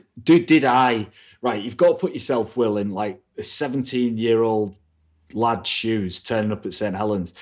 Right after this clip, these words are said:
Did I ever even consider, like, a romantic end to my career? It was all about, like, youthful ambition and just being, like, overwhelmed by this opportunity that I've got. And, like,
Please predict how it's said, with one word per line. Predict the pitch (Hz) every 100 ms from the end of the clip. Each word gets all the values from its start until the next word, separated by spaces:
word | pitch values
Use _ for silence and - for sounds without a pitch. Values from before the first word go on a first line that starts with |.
| - - -
Did | - 156
I | 160
ever | 165 143 131 110 113
even | 127 120 113 107
consider, | - 110 104 127 117 107 95 90
like, | 101 101 123
a | 110
romantic | 107 110 110 110 - 104 -
end | 104 107 104 95 -
to | -
my | 98
career? | 95 95 101 123 90
It | 107
was | 127 120
all | 143 151
about, | 127 120 104
like, | 117 127
youthful | 131 120 - 110 117
ambition | 107 107 117 - 127 92
and | 107 107
just | 131 - 127
being, | 117 110
like, | 104 104 98 95 - _ - _ _
overwhelmed | 131 135 120 104 120 131 127
by | 117 113
this | 104 110
opportunity | 101 98 113 127 147 123
that | 104
I've | 98
got. | 101 90 - _ - - - -
And, | 135 131
like, | 135 131